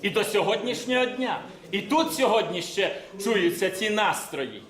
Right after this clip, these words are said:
Ще досі зомбування, так би мовити, не промито. І якщо ми хочемо сьогодні,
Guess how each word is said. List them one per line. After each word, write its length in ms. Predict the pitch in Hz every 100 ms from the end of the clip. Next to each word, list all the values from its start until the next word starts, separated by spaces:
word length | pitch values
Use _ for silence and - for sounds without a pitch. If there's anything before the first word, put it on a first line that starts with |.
| - - - -
Ще 200 | - 208
досі 600 | - 196 277 285 - 185 117 - -
зомбування, 1080 | - 190 202 165 185 185 202 285 247 175 120 -
так 160 | 147 147
би 100 | 180
мовити, 400 | 226 226 220 180
не 140 | 196
промито. 840 | 202 185 190 185 254 262 - 110 - - - - - - - -
І 80 | 214
якщо 400 | 220 - 247 247
ми 160 | 233
хочемо 580 | - 226 240 - 190 170
сьогодні, 680 | - 190 175 226 160 156